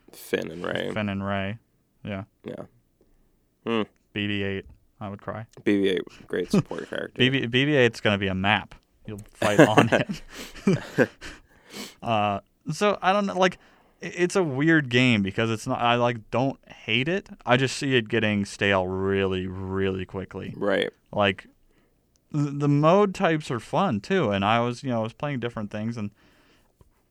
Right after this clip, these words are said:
Speaker 2: there's one that strictly focuses on dogfights, and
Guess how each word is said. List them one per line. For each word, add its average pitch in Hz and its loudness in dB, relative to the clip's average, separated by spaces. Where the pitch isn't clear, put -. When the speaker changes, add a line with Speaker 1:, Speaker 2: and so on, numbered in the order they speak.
Speaker 2:
there's 127 0
one 123 2
that 110 0
strictly - -4
focuses 113 -2
on 95 -2
dogfights, 104 -2
and 107 -4